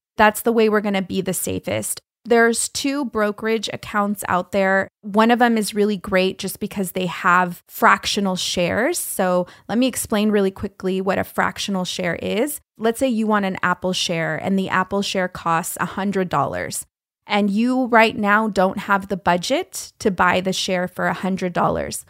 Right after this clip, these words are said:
With a fractional share, you can just invest five dollars, ten dollars, fifty dollars, seventy-five dollars, one dollar if you wanted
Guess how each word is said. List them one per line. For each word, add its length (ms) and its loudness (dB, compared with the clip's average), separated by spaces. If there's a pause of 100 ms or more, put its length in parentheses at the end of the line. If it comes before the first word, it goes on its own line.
(160)
With 160 2
a 40 0
fractional 640 -2
share, 400 0
you 240 -2
can 280 -2
just 320 -4
invest 500 -4 (100)
five 380 2
dollars, 640 2 (400)
ten 260 2
dollars, 720 2 (160)
fifty 500 -2
dollars, 580 2
seventy-five 720 -2
dollars, 380 2 (400)
one 380 2
dollar 380 4
if 160 -4
you 120 -4
wanted 380 -4